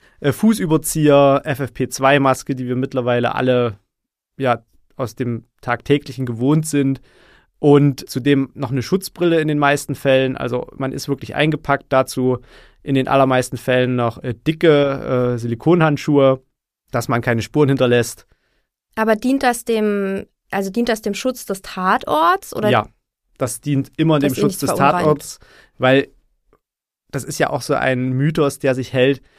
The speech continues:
Speaker 1: dass man an einer Leiche krank werden könnte. Das ist in den aller, aller, allermeisten Fällen absolut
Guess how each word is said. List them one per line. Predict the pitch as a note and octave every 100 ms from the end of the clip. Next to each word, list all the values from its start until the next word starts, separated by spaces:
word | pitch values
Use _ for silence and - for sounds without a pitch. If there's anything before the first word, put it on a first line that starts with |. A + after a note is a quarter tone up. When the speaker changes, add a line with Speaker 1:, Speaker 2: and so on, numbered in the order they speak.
| -
Speaker 1:
dass | B2+ B2+
man | C3
an | C#3+
einer | C3 C3
Leiche | B2 C#3 -
krank | - A#2+ B2
werden | A#2 A2+
könnte. | A2 A2 A2 A2 _ _ _ _ _ _ _ _ _
Das | B2 - -
ist | D3 -
in | C#3+
den | B2+ - -
aller, | D#3 C#3+
aller, | C3+ C3 B2
allermeisten | B2 A#2+ A#2+ A#2 B2
Fällen | - B2
absolut | A#2+ B2 - A#2 A#2 -